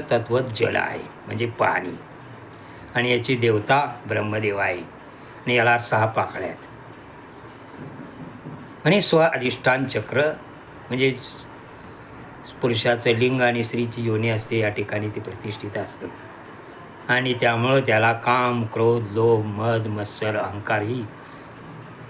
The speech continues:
प्रचंड हो-, होतात, निर्माण होतात. आणि मग तो कामामध्ये फसला. बघा, नव्याण्णव टक्के लोक ह्या कामामध्ये फसतात. म्हणजे काय?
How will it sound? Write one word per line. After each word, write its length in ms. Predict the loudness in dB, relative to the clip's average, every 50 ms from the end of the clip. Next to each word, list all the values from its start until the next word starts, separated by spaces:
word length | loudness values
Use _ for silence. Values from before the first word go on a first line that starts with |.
| -16 -12 -10 -10 -10 -10 -10 -12 -14 -6 0
प्रचंड 460 | 2 2 4 4 4 2 2 4 2 2
हो-, 240 | 2 2 0 -2 -4 -6
होतात, 300 | -10 -10 -10 -10 -10 -12 -12 -14 -18 -18 -18 -18 -18 -18 -18 -18 -18 -18 -18 -18 -18 -18 -18 -18 -18 -16 -6 0
निर्माण 340 | 2 2 4 4 4 4 2
होतात. 240 | 2 -2 -4 -6 -8 -8 -10 -14 -16 -18 -18 -18 -18 -18 -18 -18 -18 -18 -18 -18 -18 -18 -18 -18 -18 -18 -18 -18 -18 -18 -18 -18 -16 -16 -16 -16 -16 -16 -12 -4 0
आणि 200 | 2 2 4 4
मग 180 | 4 4 4 4 4 2
तो 80 | 2
कामामध्ये 680 | 2 4 2 2 4 4 4 4 4 4 2 2 2 2
फसला. 400 | 2 2 2 2 0 -2 -2 -4 -4 -8 -14 -16 -16 -16 -16 -16 -16 -16 -16 -18 -18 -18 -18 -18 -18 -18 -18 -18 -18 -14 -8 -4
बघा, 260 | 0 2 4 4 4
नव्याण्णव 640 | 4 2 2 2 2 2 2 2 2 0 0 0 0 0 -2
टक्के 320 | -2 -2 0 0 0 2
लोक 260 | 6 4 4 4 2
ह्या 160 | 2 2 2 2
कामामध्ये 640 | 2 2 0 0 0 0 0 -2 0 0 0 0
फसतात. 400 | 0 0 -2 -4 -2 -2 -4 -4 -2
म्हणजे 200 | -2 -2 -2 0
काय? 300 | 2 4 4 4 2 0